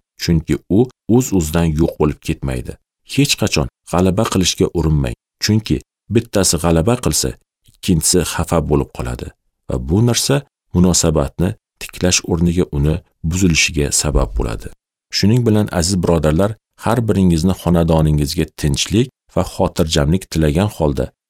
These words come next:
siz azizlar bilan xayrlashamiz. Bizning internetdagi saytimizning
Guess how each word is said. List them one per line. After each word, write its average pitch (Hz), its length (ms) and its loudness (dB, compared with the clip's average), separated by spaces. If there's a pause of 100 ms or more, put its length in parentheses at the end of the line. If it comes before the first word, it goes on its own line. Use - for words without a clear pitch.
(140)
siz 120 200 -2 (140)
azizlar 82 500 0
bilan 87 200 2
xayrlashamiz. 67 840 -4 (380)
Bizning 82 300 0 (140)
internetdagi 85 640 0
saytimizning 80 680 -2